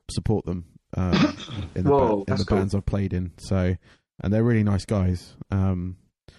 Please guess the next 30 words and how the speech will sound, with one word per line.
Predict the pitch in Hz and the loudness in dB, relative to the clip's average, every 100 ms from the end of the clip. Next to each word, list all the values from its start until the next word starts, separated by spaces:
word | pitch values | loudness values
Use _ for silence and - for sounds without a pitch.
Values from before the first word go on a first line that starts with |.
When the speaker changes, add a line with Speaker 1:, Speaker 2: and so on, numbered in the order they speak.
| _ _ _ _ _ _ _ - | _ _ _ _ _ _ _ -2
Speaker 1:
yeah, | 107 95 - | -2 -2 0
they're | 107 | 2
really | 113 104 | 4 4
nice | 98 | 2
guys. | - 104 90 87 - | 2 2 2 -2 -12
So | - 95 95 92 - | -4 0 0 0 0
it | |
would | 110 | 2
have | 104 | 2
been | 104 | 2
nice | 113 104 | 0 0
to | 101 | -4
actually | 85 98 | -2 -4
tour | - 104 101 | 0 2 2
with | 101 - | 0 0
them, | 110 107 - | -2 -2 -4
but | 85 | -4
we | 95 | -4
didn't | 98 87 - | -4 -6 -6
get | 90 - | -8 -6
the | |
support | - - 104 101 | -10 -4 -2 -2
slot, | - 90 - | -2 -4 -4
but | - - | -8 -6
we | |
got | - - | -6 -4
the | |
local | 101 92 - 92 | -4 -4 -4 -4
ones. | 92 92 95 - | -4 -6 -10 -14
So | - 90 | -6 -4